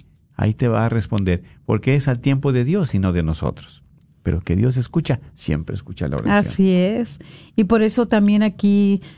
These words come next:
Speaker 2: nuestro Santo Padre en la, en este artículo nos, nos hace la invitación de que insistamos en que debemos mantenernos firmes y siempre en oración. Aunque no seamos correspondidos en ese momento,
Speaker 1: Ujú.
Speaker 2: recordemos que el tiempo de Dios es perfecto.
Speaker 1: Amén, amén. Claro que sí.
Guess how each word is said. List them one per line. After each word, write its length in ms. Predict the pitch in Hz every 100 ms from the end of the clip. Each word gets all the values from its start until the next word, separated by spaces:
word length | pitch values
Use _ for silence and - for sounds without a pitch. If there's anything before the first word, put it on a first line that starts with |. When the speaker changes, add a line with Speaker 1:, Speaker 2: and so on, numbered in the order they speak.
| - -
Speaker 2:
nuestro 220 | 190 202
Santo 340 | 208 202 196
Padre 300 | 180 190 190
en 100 | 190
la, 160 | 180 - -
en 180 | 196
este 220 | 185 185 202
artículo 480 | 180 170 202 185
nos, 320 | 180 165 - -
nos 160 | 185
hace 240 | 180 175 190
la 80 |
invitación 640 | 180 160 156 165 - 180 175
de 120 | 170
que 120 | -
insistamos 880 | 170 175 160 - 170 160 170 - - - _ _ _ _ -
en 80 | 190
que 100 | 202
debemos 400 | 196 196 202 208
mantenernos 640 | 190 185 185 190 190 180
firmes 540 | - 185 180 196 185 196
y 60 |
siempre 400 | 175 190 185 185
en 80 | 185
oración. 520 | 165 156 - 170 170 - - - -
Aunque 280 | 208 262
no 100 | 262
seamos 640 | 269 285 269 277 269 - -
correspondidos 920 | 190 190 190 190 190 208 226 - - - - - 196
en 160 | 196
ese 160 | 202 233
momento, 520 | 196 180 196 214 254
Speaker 1:
Ujú. 60 | 240 - _ _ _ _ _ -
Speaker 2:
recordemos 680 | 190 82 190 202 196 208 -
que 360 | 185 175 170
el 120 | 175
tiempo 520 | 170 190 202 202 196 180
de 120 | 165
Dios 320 | 180 196 208
es 140 | 175 -
perfecto. 440 | 156 - - 80
Speaker 1:
Amén, 400 | 71 69 67 71
amén. 280 | 67 62 65
Claro 340 | 71 87 101
que 140 | - 69
sí. 240 | 73